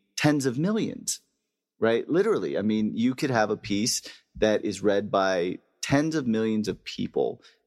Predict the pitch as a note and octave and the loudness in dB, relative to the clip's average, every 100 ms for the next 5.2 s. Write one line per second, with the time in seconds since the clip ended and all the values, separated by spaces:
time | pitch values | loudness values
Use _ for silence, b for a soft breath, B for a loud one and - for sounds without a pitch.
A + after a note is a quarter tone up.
0 | - F#2 F2+ - G2 F#2+ - G#2+ G#2 G2+ | -2 0 0 -2 -2 -2 -2 0 2 0
1 | F#2+ - F#2+ F#2 F2+ - F#2+ F#2 F#2 F#2 | -2 0 0 0 0 -2 -2 0 0 0
2 | F2 F#2 - F2+ G2 F#2+ F#2 F#2 F2+ F2 | 0 0 0 -2 -2 0 0 0 -2 -2
3 | - C3 A#2 G2+ - B B B - A2+ | 0 0 0 -4 -8 B B B 0 2
4 | A#2 - _ _ A2+ A2 A#2 B2 C#3 D#3 | 2 0 _ _ 0 0 0 2 0 0
5 | D#3+ - | -4 -8